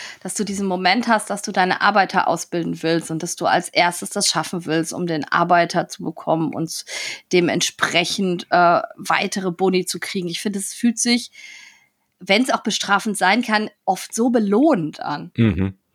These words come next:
Speaker 1: Ne? Also es ist wirklich so
Speaker 2: Du kommst dir
Speaker 1: dieses
Speaker 2: so
Speaker 1: so
Speaker 2: klug vor beim Spielen, ja.
Speaker 1: Ja, das ist jetzt ja nicht ungewöhnlich.
Speaker 2: Naja, wenn, wenn so ein Plan aufgeht, finde ich,
Speaker 1: Ja,
Speaker 2: ist
Speaker 1: ja,
Speaker 2: das schon
Speaker 1: natürlich.
Speaker 2: gut.
Speaker 1: Und, äh, diese, diese Verzahnung ist halt auch einfach cool, ne? Also du schipperst mit deinem Schiff und, äh,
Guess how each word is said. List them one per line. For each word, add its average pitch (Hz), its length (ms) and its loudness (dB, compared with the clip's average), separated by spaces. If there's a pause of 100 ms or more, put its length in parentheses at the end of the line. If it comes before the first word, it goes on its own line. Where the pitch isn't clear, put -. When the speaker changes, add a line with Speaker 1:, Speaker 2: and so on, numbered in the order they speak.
(100)
Speaker 1:
Ne? 233 200 2
Also 220 200 0
es 202 120 -6
ist - 180 -6
wirklich 208 340 -2
so 214 100 -2
Speaker 2:
Du 185 40 -2
kommst 110 200 2
dir 101 40 4
Speaker 1:
dieses 90 160 2
Speaker 2:
so - 60 -2
Speaker 1:
so 95 60 4
Speaker 2:
klug 165 180 2
vor 87 180 2
beim 80 160 -2
Spielen, - 440 -4
ja. - 140 -2 (1040)
Speaker 1:
Ja, 180 480 2
das 147 200 -14
ist 160 120 -14
jetzt 147 200 -14
ja - 140 -20 (380)
nicht - 200 -20
ungewöhnlich. 156 380 0
Speaker 2:
Naja, 143 120 6
wenn, 90 180 -2
wenn 104 140 2
so 104 100 2
ein 101 100 2
Plan 95 280 2
aufgeht, - 480 0
finde - 200 -2
ich, - 40 6
Speaker 1:
Ja, 247 60 6
Speaker 2:
ist 269 60 8
Speaker 1:
ja, 262 60 6
Speaker 2:
das 277 140 2
schon - 100 -2
Speaker 1:
natürlich. 214 200 -2 (100)
Speaker 2:
gut. - 20 -20 (760)
Speaker 1:
Und, 220 460 2
äh, 196 240 2
diese, 196 260 -4
diese 185 300 -8
Verzahnung 202 800 2
ist - 140 -6
halt 160 140 2
auch - 100 -2
einfach 160 380 -2 (140)
cool, 165 140 0
ne? 175 80 0
Also 185 160 0
du 180 100 -4
schipperst - 420 0
mit - 140 -8
deinem 156 180 -2
Schiff - 480 -2
und, 180 440 -6
äh, 156 260 4